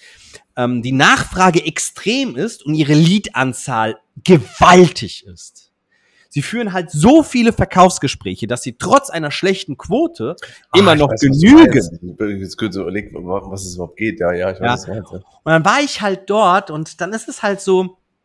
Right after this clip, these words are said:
Speaker 1: wenn jemand erfolgreich ist und ihm zu sagen, „Hey, aber du könntest noch erfolgreicher werden“,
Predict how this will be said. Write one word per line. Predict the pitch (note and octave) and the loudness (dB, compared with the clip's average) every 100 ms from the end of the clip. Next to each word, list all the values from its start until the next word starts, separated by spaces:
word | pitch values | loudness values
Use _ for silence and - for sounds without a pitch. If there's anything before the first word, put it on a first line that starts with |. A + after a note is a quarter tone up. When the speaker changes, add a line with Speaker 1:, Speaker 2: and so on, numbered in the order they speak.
| _ | _
Speaker 1:
wenn | - F#3+ | -2 0
jemand | C4+ B3 - | 0 -2 0
erfolgreich | D#3+ - - A#3 C#4+ - A#2+ G#2 G2+ - | -4 -2 4 6 4 -2 -2 -2 -2 -8
ist | A#2+ G#2+ - - | -10 -8 -10 -16
und | A#2 | -14
ihm | C3+ D3+ D#3+ | -8 -8 -6
zu | B2+ | -8
sagen, | A2+ C#3+ G#3 D3+ | -2 0 0 -4
„Hey, | C#3 F3+ | -4 -2
aber | C#3 B2 | -2 -2
du | B2 | -4
könntest | - G3+ E3+ | -4 -4 -4
noch | E3 | -6
erfolgreicher | D#3+ C3+ - D3+ F#3+ - C3 B2+ - A2 | -6 -8 0 2 2 0 -6 -4 -4 -6
werden“, | A#2+ E3 F#3+ B2+ D3+ | -2 0 0 -4 -8